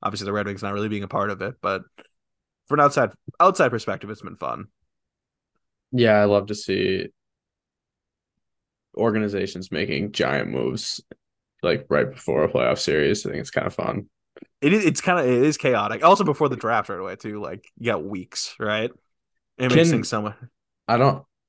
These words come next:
Speaker 2: is, like, Tree living now that he's in Toronto,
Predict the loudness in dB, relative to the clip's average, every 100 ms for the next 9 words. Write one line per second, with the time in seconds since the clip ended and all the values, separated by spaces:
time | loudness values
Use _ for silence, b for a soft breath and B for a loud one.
0 | -20 _ _ _ 4 4 6 4 2 -4
1 | 0 2 4 2 2 -2 -6 -8 -6 -2
2 | -2 -2 -2 -4 -6 -4 -2 0 2 2
3 | 0